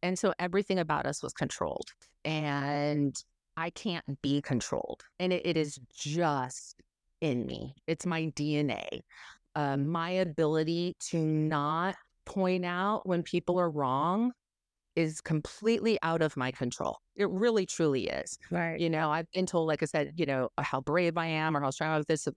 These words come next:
Speaker 1: I'm like, "You guys don't understand. It's harder for me to keep quiet than it is for me to say, 'That's fucked up.'" And I've been that way my entire life. So that doesn't go well in a cult 'cause I'm logical.
Speaker 2: Mm-hmm.
Speaker 1: So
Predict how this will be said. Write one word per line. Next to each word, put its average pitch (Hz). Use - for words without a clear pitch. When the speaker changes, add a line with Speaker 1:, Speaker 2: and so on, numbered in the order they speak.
Speaker 1:
I'm 180
like, 151
"You 156
guys 302
don't 147
understand. 147
It's -
harder 170
for 160
me 143
to 139
keep -
quiet 135
than 170
it 165
is 156
for 160
me 147
to 147
say, -
'That's -
fucked -
up.'" -
And 165
I've 156
been 151
that 156
way 220
my 151
entire 151
life. 156
So -
that 185
doesn't 262
go 226
well 190
in 143
a 117
cult -
'cause 196
I'm 180
logical. 196
Speaker 2:
Mm-hmm. 165
Speaker 1:
So -